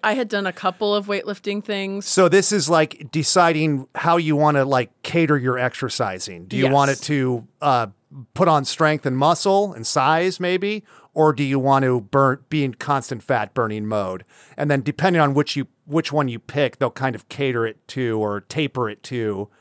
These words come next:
Speaker 1: Yeah.
Speaker 2: to serve that end.
Speaker 1: Yeah.
Speaker 2: So you've always ever been, only ever been a, on the burning track.
Speaker 1: Right.
Speaker 2: But,
Speaker 1: Unless,
Speaker 2: yeah.
Speaker 1: and sometimes there has been, like, oh, like, a weightlifting thing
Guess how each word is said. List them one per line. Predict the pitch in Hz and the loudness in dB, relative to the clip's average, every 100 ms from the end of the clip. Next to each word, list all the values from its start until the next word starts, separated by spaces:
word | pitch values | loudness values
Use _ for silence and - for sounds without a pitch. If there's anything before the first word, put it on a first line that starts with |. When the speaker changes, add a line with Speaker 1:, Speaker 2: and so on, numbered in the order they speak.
| _ - | _ -12
Speaker 1:
Yeah. | 202 160 | -4 -2
Speaker 2:
to | |
serve | 135 165 139 98 | 0 2 2 2
that | 127 113 | 0 0
end. | 107 95 90 - - | -4 -8 -12 -20 -12
Speaker 1:
Yeah. | 185 135 - | -6 -6 -6
Speaker 2:
So | - | -2
you've | 156 160 | 0 0
always | 156 170 165 165 | 2 4 4 2
ever | 151 147 | 2 2
been, | 131 123 123 - - | 0 -2 -4 -10 -4
only | 165 180 170 147 | 0 2 4 4
ever | 139 | 2
been | 120 123 | 0 -2
a, | 101 _ _ 143 | -4 _ _ -6
on | 127 | -4
the | 113 | -4
burning | 110 113 98 | -2 -2 -4
track. | 98 101 87 196 | -8 -8 -8 0
Speaker 1:
Right. | 202 156 - | 2 2 0
Speaker 2:
But, | 226 | 0
Speaker 1:
Unless, | 226 226 262 | 4 4 2
Speaker 2:
yeah. | 254 | 2
Speaker 1:
and | 240 | 2
sometimes | - 330 330 381 254 | 2 0 0 0 2
there | 226 254 | 2 2
has | 196 | 0
been, | 190 185 170 - - - - | -2 -2 -2 -6 -18 -14 -4
like, | 175 165 - | -4 -2 0
oh, | 403 453 415 - | 4 6 4 2
like, | 240 240 | 0 2
a | |
weightlifting | 202 190 214 214 214 - 208 190 190 | 2 4 2 2 -2 0 -2 -2 -4
thing | - 202 202 226 | -2 0 2 0